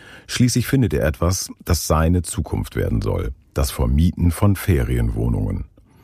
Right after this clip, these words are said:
Rose und er kaufen Ende der neunziger Jahre zwölf kleine Wohnungen im Nordosten Englands,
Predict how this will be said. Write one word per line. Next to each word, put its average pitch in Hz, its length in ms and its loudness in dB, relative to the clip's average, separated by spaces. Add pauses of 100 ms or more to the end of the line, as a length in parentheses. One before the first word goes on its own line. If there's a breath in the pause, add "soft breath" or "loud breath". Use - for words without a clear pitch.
(420 loud breath)
Rose 104 440 2
und 135 180 2
er 78 220 2
kaufen 71 340 -2
Ende 117 220 4
der 123 100 2
neunziger 107 460 2
Jahre 76 400 2
zwölf 104 560 0
kleine 110 340 2
Wohnungen 78 420 2
im 80 120 2
Nordosten 73 640 0
Englands, 76 540 0